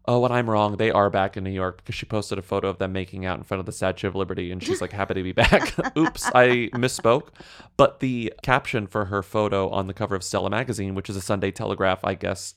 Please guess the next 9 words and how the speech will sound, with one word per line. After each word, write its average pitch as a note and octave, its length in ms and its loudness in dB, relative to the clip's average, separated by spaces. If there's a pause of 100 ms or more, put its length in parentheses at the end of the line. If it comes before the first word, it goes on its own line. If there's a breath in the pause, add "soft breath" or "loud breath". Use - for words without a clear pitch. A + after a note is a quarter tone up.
extra, D3+ 580 0 (1160 loud breath)
it C3 140 -4
says, G#2 520 2
"Name G#2+ 260 0
a G#2 60 2
better G#2 220 2
trio. G2 480 -4 (140)
We'll C3 180 0
wait." G2 320 -2